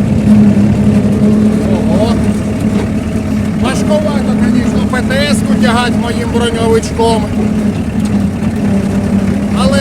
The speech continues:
нічого страшного, це трактор, йому потрібно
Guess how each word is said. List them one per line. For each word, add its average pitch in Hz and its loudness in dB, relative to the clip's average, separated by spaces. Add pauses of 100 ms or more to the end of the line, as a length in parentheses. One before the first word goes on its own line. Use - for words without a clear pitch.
(800)
нічого - 0
страшного, 202 0 (100)
це - 0
трактор, 233 0
йому 226 0
потрібно 233 -2